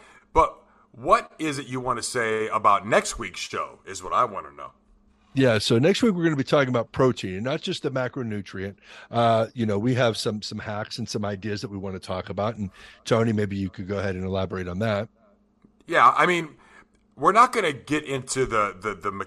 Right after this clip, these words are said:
Speaker 1: the makeup of protein, okay, the macronutrient itself. We're not gonna get into that. Uh, we've talked about protein, I guess you could say sparingly, uh, and everybody knows that nutrition is part of this show. Uh,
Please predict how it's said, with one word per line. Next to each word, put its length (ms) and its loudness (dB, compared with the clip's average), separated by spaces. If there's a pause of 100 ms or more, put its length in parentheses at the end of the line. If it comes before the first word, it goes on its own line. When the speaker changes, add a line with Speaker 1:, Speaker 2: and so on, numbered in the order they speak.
(220)
Speaker 1:
the 100 -4
makeup 480 -4
of 140 -14
protein, 440 -4 (220)
okay, 240 -6
the 100 -10
macronutrient 640 -10
itself. 400 -10
We're 60 -6
not 160 2
gonna 160 -10
get 140 -12
into 240 -14
that. 260 -6 (580)
Uh, 240 8
we've 200 -4
talked 280 6
about 280 2
protein, 760 2 (380)
I 120 2
guess 260 -2
you 60 -10
could 140 -10
say 160 -6
sparingly, 840 -2 (460)
uh, 500 4
and 240 -4
everybody 460 -4
knows 260 0
that 160 -6 (220)
nutrition 500 -10
is 140 -10
part 200 -2
of 60 -8
this 140 -12
show. 300 -8 (520)
Uh, 440 4